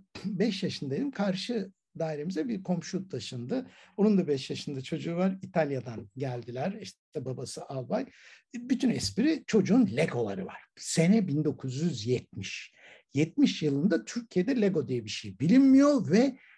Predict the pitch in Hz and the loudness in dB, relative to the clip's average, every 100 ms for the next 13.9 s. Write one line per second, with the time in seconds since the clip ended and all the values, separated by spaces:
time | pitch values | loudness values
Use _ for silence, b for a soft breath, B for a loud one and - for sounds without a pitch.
0 | B - 170 190 190 170 170 139 160 196 | B -4 2 6 6 2 -2 -4 0 0
1 | 170 139 139 135 170 202 175 190 220 - | 0 -4 -8 -2 2 2 2 -2 -4 -6
2 | 339 302 247 240 214 190 165 135 - 262 | -2 0 0 0 0 -2 -4 -8 -4 -2
3 | 277 - 120 127 262 277 254 - - 123 | -2 -2 0 -2 -4 -4 -4 -8 -10 -4
4 | 123 127 127 127 113 285 233 139 139 131 | 0 0 0 -2 -2 -4 0 2 4 4
5 | 127 131 135 262 294 269 247 - 311 320 | 4 2 -2 -4 -8 -6 -8 -8 -8 -8
6 | 359 B B B - 240 233 233 220 - | -12 B B B 4 6 8 4 0 0
7 | 277 190 220 233 214 208 190 196 185 165 | 2 2 2 4 4 4 4 2 0 0
8 | 165 156 147 170 175 156 151 135 131 127 | -2 -4 -4 -4 -6 -2 0 0 -4 -6
9 | 147 170 240 185 190 208 196 160 156 - | -4 2 2 4 2 2 0 -2 -6 -4
10 | 202 - 185 190 156 160 151 160 160 170 | -6 -4 -4 -2 -2 -2 -2 -4 -4 -4
11 | 170 135 151 160 151 135 123 143 - 139 | -4 -4 -4 -4 -4 -6 -6 -10 -8 -4
12 | 135 139 147 127 123 127 139 123 113 107 | -2 0 -2 -4 -4 -2 -2 -2 -4 -8
13 | 95 - - 107 98 208 214 175 165 | -10 -10 -8 -8 -8 -2 2 2 0